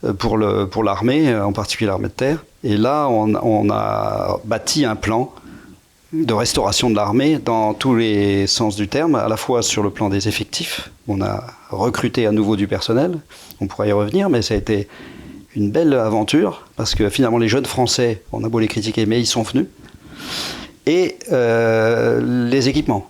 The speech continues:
Ça, par contre, c'est du long terme. Là, il va falloir, euh, tenir. C'est pas gagné.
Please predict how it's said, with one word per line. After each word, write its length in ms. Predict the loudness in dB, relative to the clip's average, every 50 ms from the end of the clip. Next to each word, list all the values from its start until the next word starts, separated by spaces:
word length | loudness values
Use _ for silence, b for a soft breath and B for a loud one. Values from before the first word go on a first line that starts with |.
| -18 _ -6
Ça, 200 | -2 -2 -2 -2
par 160 | -2 0 0
contre, 160 | 0 0 2
c'est 80 | 0 0
du 100 | 0 2
long 140 | 0 0
terme. 260 | 2 2 -2 -2 -2 -6 -12 -18 -20 -20 _ _ _ _ _ _ _ -20 -6 -2
Là, 120 | 0 2
il 60 | 2 0
va 100 | -2 -2
falloir, 500 | -2 0 0 2 2 2 0 0 0 -2
euh, 100 | -2 -2
tenir. 560 | 0 2 2 4 4 4 2 0 -4 -6 -8 -18 _ _ _ _ _
C'est 320 | -16 -12 -10 -10 -10 -6 -2
pas 120 | -2 0
gagné. 360 | 2 2 2 2 2 0 -4